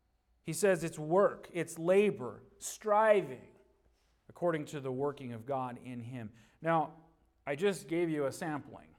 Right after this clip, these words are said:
but every church, every one of these is churches he's writing to. And in every place,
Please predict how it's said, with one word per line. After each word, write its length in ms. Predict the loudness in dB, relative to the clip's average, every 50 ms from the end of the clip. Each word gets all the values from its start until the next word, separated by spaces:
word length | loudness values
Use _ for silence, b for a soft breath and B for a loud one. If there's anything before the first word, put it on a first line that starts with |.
| _ _ _ _ _ _ _ _ _ _ _ _ _ _
but 160 | -6 0 2
every 360 | 4 4 2 2 -2 -6 -6
church, 680 | -8 -10 -8 -6 -4 -4 -4 -6 -8 -14 -20 -20 -20 -20 _ _ _ _ _ _ _ _ _ _ _ _ _ _ _ _ _ _ _ _ _ _ _ _
every 240 | 2 2 2 4 4
one 220 | 4 4 4 2 2
of 100 | -2 -4
these 180 | -6 -8 -8
is 160 | -8 -10 -12
churches 420 | -14 -10 -10 -10 -10 -10 -12 -14 -14
he's 180 | -14 -16 -12
writing 420 | -8 -6 -6 -6 -6 -8 -10 -12 -14 -14
to. 220 | -14 -12 -12 -14 -16 -20 -20 _ _ _ _ _
And 120 | -10 -8
in 120 | -8 -8 -6
every 380 | -4 -4 -4 -4 -6 -8 -10
place, 720 | -10 -10 -10 -8 -8 -6 -8 -10 -12 -16 -20 -20 -20 -20 -20